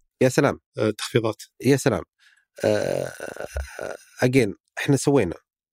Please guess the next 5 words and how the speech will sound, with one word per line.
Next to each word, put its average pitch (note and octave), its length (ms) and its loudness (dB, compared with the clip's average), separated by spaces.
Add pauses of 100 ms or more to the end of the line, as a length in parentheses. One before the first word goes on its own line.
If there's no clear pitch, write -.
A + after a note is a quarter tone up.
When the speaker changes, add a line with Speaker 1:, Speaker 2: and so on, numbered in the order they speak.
(600)
Speaker 1:
بس A2+ 220 -4
ما C#3+ 100 6
نقدر A#2 320 2
hundred G2+ 500 -2
percent. - 500 -10